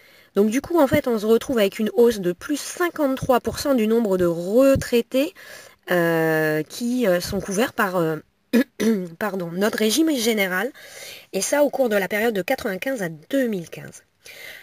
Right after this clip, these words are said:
Après, comment expliquer cette dette ? Moi, j'ai envie de dire qu'en deuxième point, alors souvent ça on le trouve pas, mais, euh, c'est une, un impact, euh, très important à mon avis,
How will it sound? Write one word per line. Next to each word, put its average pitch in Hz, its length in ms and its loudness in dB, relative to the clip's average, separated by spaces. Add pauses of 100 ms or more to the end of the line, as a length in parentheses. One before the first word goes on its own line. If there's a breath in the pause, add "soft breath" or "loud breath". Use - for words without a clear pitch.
(100)
Après, 302 480 2 (560)
comment 285 280 4 (100)
expliquer 262 440 -2
cette 208 200 -4
dette ? 185 260 0
Moi, 190 160 -4
j'ai 233 100 0
envie 202 220 0
de 185 60 -8
dire 254 180 -2
qu'en 190 160 -2 (200)
deuxième 226 520 2
point, 196 480 -4
alors 165 200 -10
souvent 254 320 0
ça 226 200 -4
on 202 40 -2
le 202 60 -4
trouve - 240 -6
pas, 214 220 -4
mais, 165 280 -8
euh, 156 120 -12 (640 loud breath)
c'est - 320 -8
une, 202 60 -8 (100)
un 185 160 0
impact, 202 460 -2
euh, 165 200 -2
très 233 260 0
important 233 400 -2
à 202 60 0
mon 180 160 -2
avis, 170 300 -4